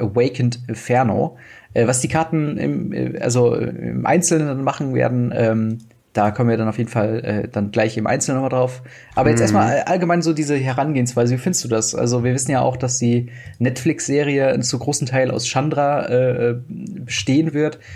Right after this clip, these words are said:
Speaker 1: Glaubst du, dass Chandra jetzt der neue Posterboy von Magic wird oder Postergirl vielmehr?
Speaker 2: Hm. Also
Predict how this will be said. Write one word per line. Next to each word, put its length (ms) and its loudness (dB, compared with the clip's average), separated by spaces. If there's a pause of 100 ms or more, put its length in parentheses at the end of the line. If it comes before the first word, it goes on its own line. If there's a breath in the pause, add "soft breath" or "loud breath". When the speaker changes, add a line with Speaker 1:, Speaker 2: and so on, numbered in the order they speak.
(320 loud breath)
Speaker 1:
Glaubst 260 2
du, 60 0
dass 100 0
Chandra 320 2
jetzt 200 0
der 60 0
neue 180 4
Posterboy 520 0
von 160 -2
Magic 380 -2
wird 240 -4
oder 160 0
Postergirl 580 -2
vielmehr? 540 -2 (1300 soft breath)
Speaker 2:
Hm. 560 0 (1200 loud breath)
Also 480 2